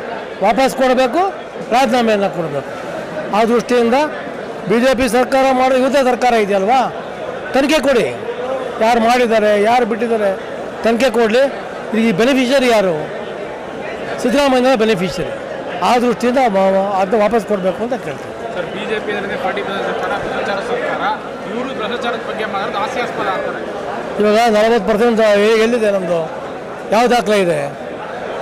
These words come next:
Speaker 1: ಸುಳ್ಳು ಮೇಲೆ ಸುಳ್ಳು ಹೇಳಿ ನಲವತ್ತು ಪರ್ಸೆಂಟ್ ಸರ್ಕಾರ, ನಲವತ್ತು ಪರ್ಸೆಂಟ್ ಸರ್ಕಾರ ಅಂದು ಇದುವರೆಗೆ ಒಂದೇ ಒಂದು ಕೇಸು ಸಿ ಬಿ ಐಗೂ ಹೋಗಿಲ್ಲ, ಇಲ್ಲ ಲೋಕಾಯುಕ್ತಗೂ ನಲವತ್ತು ಪರ್ಸೆಂಟ್ ಸರ್ಕಾರದ ಒಂದು ದೂರ ಹೋಗಿಲ್ಲ.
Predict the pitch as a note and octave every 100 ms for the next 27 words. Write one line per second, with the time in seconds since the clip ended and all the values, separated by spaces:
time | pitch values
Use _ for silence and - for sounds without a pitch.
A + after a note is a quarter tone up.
0 | - - - B3 B3 A#3+ A#3+ A#3 A#3 G#3
1 | A3+ A#3+ A3+ A3 A3 A3 - - - -
2 | - - - A3 B3 F3+ A3+ F3+ A3+ F#3+
3 | A#3 A3 G#3 G#3 G3+ G3 G#3+ A#3+ G3 G3+
4 | G#3 F#3+ G3 - G3 F3+ E3 C#3 B2 -
5 | - - - G#3+ B3+ C4 C4 C4 A3 A#3
6 | C4 B3+ C4 C4+ C#4+ C#4+ - - - -
7 | F3+ B3 C4 C4 F3+ B3 G3+ C#4 D4+ -
8 | - - - - - B3 B3 B3 B3 A#3+
9 | A#3 A#3 A#3 A#3+ B3+ B3 - - - -
10 | - G#3 A3+ A3+ A3+ B3 B3 A#3+ - A#3+
11 | B3 D#4 D4+ - - - F#3+ A3 C4 -
12 | G#3 G#3+ A#3+ A3+ A3 G3+ A3 G#3+ A3 G#3
13 | A3+ G3 G#3 G#3 F#3